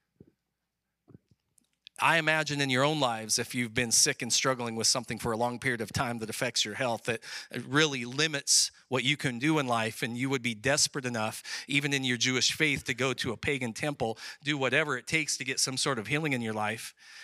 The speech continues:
that if a man walked up to you and said, "Do you want to be made well?" your response would probably be,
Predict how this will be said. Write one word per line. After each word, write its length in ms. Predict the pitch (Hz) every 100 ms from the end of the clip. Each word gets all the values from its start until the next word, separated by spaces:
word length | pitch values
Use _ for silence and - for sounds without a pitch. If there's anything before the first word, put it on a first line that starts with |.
| - _
that 200 | 135 143 151
if 280 | 143 - -
a 80 | -
man 280 | 139 156 160
walked 280 | 143 135 -
up 160 | 165 -
to 100 | 131
you 60 |
and 100 | 120
said, 220 | - 131
"Do 80 | 117
you 120 | 139
want 140 | 135 131
to 60 |
be 100 | 123
made 240 | 120 123 110
well?" 400 | 139 147 110 - - -
your 240 | 139 165
response 500 | 160 139 - 156 143
would 120 | 139 123
probably 460 | 165 175 180 175
be, 400 | 156 143 135 143